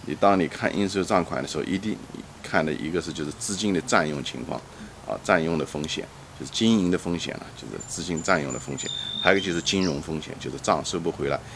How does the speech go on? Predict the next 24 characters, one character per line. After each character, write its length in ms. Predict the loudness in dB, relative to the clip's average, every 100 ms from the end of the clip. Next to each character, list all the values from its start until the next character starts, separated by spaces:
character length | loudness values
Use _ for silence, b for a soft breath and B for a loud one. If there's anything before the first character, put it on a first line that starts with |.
| B -2
影 120 | 0
响 220 | 0 0
利 100 | 0
润， 240 | 0 0 -4 -6
又 120 | -6 -6 -10 0
造 200 | 4 4
成 200 | 2 -4
了， 140 | -4 B B B B -16 -18 -18 -16 -12 -6
呃， 200 | -4 -4
公 220 | 0 0
司 200 | 0 -2
的 100 | -2
那 60 | -2
个 80 | -4 -4
资 200 | -4 -2
产 260 | -4 -4
的 100 | -4 -2
减 220 | -4 -4 -6
值 280 | -8 -6 -8 -6
啊， 140 | -8 -8
就 80 | -10
是 100 | -8
缩 260 | 0 0
水 180 | 0